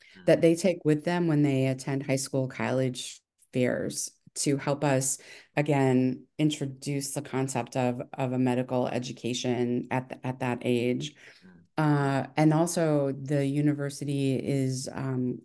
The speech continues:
Speaker 2: taking on some major collaborations with,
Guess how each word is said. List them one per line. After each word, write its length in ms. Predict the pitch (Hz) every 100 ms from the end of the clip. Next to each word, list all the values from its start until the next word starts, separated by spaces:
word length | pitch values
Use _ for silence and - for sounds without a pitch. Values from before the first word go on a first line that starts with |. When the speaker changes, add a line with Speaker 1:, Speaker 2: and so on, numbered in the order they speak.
| _
Speaker 2:
taking 300 | - 165 151
on 160 | 143 131
some 240 | 131 131
major 600 | 135 143 151 139 135 135 135
collaborations 800 | - 147 135 135 135 135 135 135
with, 320 | 135 131 127